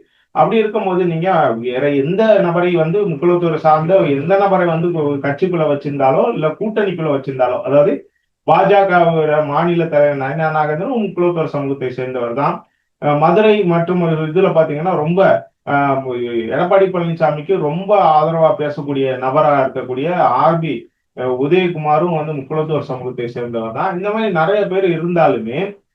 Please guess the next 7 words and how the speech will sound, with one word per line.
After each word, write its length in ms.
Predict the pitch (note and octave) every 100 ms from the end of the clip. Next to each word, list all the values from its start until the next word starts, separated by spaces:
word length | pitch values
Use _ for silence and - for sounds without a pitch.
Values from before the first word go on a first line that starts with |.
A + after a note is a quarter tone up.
| _ _
மு-, 220 | C3+ C3+ D3
முக்குளத்தூர் 600 | D3+ D#3+ C#4 C#4+ B3 A3
முகங்களை 460 | G3+ F#3+ F#3 G3 A3
ரொம்ப 240 | F#3 F3 G3
முக்கியமான 460 | F3+ E3 G#3+ G#3 G3+
முகங்களா 480 | F3+ E3+ F3 E3+ D#3+
அறியப்படுறவங்க 640 | D3+ D3+ C#3+ C#3+ C#3 C#3